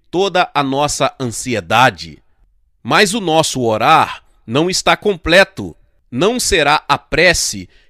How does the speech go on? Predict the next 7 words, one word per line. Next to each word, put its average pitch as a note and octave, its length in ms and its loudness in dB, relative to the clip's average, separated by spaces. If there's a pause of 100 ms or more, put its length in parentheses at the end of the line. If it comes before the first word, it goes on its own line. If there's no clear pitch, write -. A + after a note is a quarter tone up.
que D#3+ 260 -4
é E3+ 280 2
a C#3 100 -2
mais C#3+ 300 -2
agradável D3+ 800 -2
ao G#2+ 120 -2
Senhor, G#2 640 -6